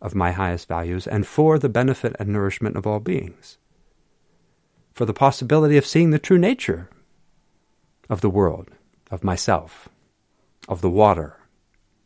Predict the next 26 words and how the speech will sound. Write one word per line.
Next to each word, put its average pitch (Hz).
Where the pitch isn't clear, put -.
And 120
you 156
could 160
spend 165
some 160
time 165
meditating 92
by 85
the 82
water, 85
appreciating -
it, -
appreciating 160
how 123
this 175
water, 127
which 110
is 127
absolutely 190
essential 180
for -
life, 131
is 151
basically 143
given 107
freely -